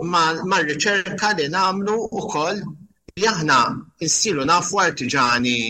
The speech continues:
li huma Maltini ma jgħixu barra, sabiex nwessaw il-knowledge, il-knowledge ta' u l-arfin dwar, dwar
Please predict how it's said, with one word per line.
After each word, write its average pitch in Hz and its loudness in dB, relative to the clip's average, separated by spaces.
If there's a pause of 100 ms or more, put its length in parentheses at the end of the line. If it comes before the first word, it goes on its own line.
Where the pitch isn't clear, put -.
(680)
li 123 2 (380)
huma 127 2 (360)
Maltini 131 0
ma 113 -2
jgħixu 113 -2
barra, 147 2 (1700)
sabiex 202 2 (160)
nwessaw 175 2
il-knowledge, 156 0
il-knowledge 135 0
ta' 117 4
u 135 0
l-arfin 123 0
dwar, 110 2 (100)
dwar 110 2